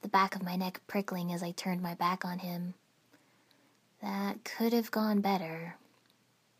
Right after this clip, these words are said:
I limped down the stairs and fully intended on going back to my room and sleeping, but I passed by a room with familiar chakra inside and couldn't resist the urge to go in. Kiba looked up as the door opened.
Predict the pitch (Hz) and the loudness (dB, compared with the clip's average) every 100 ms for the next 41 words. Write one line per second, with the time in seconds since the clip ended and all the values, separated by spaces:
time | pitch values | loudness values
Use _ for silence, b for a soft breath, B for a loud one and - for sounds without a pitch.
0 | _ _ _ _ _ _ _ _ _ b | _ _ _ _ _ _ _ _ _ b
1 | b b b b b b b b b - | b b b b b b b b b 6
2 | 247 285 262 233 226 202 190 - 202 202 | 10 10 8 6 4 4 4 0 2 4
3 | 190 196 196 - 302 262 202 196 202 202 | 4 2 2 6 8 8 6 4 4 4
4 | 180 180 190 190 190 202 202 202 180 180 | 2 0 0 0 2 2 2 -2 0 2
5 | 196 190 175 - 202 208 190 180 180 - | 4 4 0 -4 0 0 0 -2 -2 -6
6 | b b b b 262 269 269 302 302 214 | b b b b 6 6 8 6 6 2
7 | 190 185 190 208 196 185 - 196 214 202 | 4 4 4 6 6 4 0 2 4 2
8 | 185 208 240 214 175 175 - 185 180 185 | 2 0 0 0 -2 -2 -4 -2 -2 -2
9 | - b b - 233 262 220 185 180 214 | -6 b b 2 6 10 8 8 2 2
10 | 208 202 190 180 - 180 170 170 185 175 | 2 0 0 -2 -2 -2 0 2 2 2
11 | 175 180 - _ _ _ _ _ _ _ | 0 -4 -8 _ _ _ _ _ _ _
12 | _ - _ _ _ - - - 233 214 | _ -20 _ _ _ -20 -14 0 6 8
13 | 190 175 - 190 190 175 - 175 180 180 | 8 8 2 0 2 -2 -2 -2 2 2
14 | 180 165 165 160 165 | 2 -2 -4 -6 -8